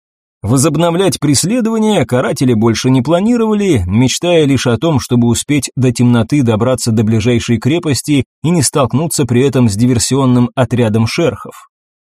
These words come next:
Жук с натужным гудением опустился на спину мегазавру, и я сразу же принял свой обычный облик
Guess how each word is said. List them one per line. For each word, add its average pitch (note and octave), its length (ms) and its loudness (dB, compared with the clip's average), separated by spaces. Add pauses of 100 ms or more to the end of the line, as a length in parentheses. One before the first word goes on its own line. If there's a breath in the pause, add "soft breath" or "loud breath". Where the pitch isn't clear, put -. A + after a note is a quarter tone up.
(200)
Жук C#3 580 -2
с - 120 -6
натужным C3 760 0
гудением D3 640 2
опустился C3+ 720 -2
на C3 220 2
спину A#2 320 0
мегазавру, D#3+ 840 0 (200)
и C3 80 2
я F#3 200 0
сразу D3+ 460 -2
же C3+ 160 0
принял C3+ 360 0
свой B2 300 0
обычный A#2+ 540 0
облик A#2 460 0